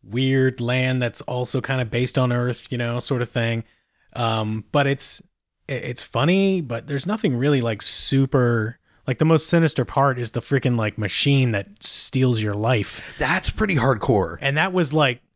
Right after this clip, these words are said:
Speaker 1: fucking awesome as a kid. But, I mean, there's nothing, like, super, super, like, terrible.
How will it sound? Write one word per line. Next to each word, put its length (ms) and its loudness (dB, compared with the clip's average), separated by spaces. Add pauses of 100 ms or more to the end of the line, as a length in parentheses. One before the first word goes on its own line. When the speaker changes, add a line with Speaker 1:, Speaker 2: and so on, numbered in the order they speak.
(160)
Speaker 1:
fucking 480 -2
awesome 600 2
as 200 0
a 60 -4
kid. 280 0
But, 120 0
I 20 2
mean, 140 4
there's 140 4
nothing, 280 2
like, 200 0
super, 680 2
super, 440 2
like, 260 0 (200)
terrible. 680 -2